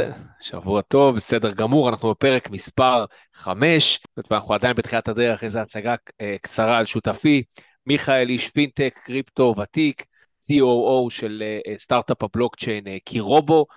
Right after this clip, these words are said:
שאנחנו דיברנו עליו ונמשיך לדבר עליו, אה, גם בהמשך. אני, אה, מגיע מבית ההשקעות סילבר קאסל, חברה ציבורית, בית השקעות שמתעסק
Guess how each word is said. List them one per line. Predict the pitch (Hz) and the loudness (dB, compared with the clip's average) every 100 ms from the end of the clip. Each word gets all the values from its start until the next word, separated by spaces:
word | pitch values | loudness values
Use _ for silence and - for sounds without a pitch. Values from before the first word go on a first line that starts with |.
| _ _ | _ _
שאנחנו | - - - 101 90 | -16 -16 -14 -14 -6
דיברנו | 98 139 156 147 | 4 4 6 4
עליו | 127 107 | 2 0
ונמשיך | 104 101 151 139 | -4 -4 -2 0
לדבר | 131 123 135 127 | 2 2 4 4
עליו, | 127 117 107 _ _ - | 2 0 -4 _ _ -14
אה, | 98 98 | -8 -6
גם | 95 113 | -2 -2
בהמשך. | 104 98 - 147 143 - _ _ _ | -2 -4 0 2 2 -2 _ _ _
אני, | 117 127 127 120 | -6 -2 0 0
אה, | 110 107 | 0 -4
מגיע | 107 104 117 117 110 | -6 -6 0 0 -2
מבית | 110 117 110 | -4 -4 -4
ההשקעות | 113 - 117 110 | -4 -2 -2 -2
סילבר | - 156 139 123 | -2 -2 -2 -4
קאסל, | - 135 - 143 120 | -4 -6 -6 -12 -12
חברה | 110 110 | -10 -10
ציבורית, | 107 104 110 127 | -8 -6 -4 -2
בית | 117 | -4
השקעות | 110 - 117 | -8 -6 -6
שמתעסק | 110 107 98 - 131 - | -6 -12 -12 -2 -2 -2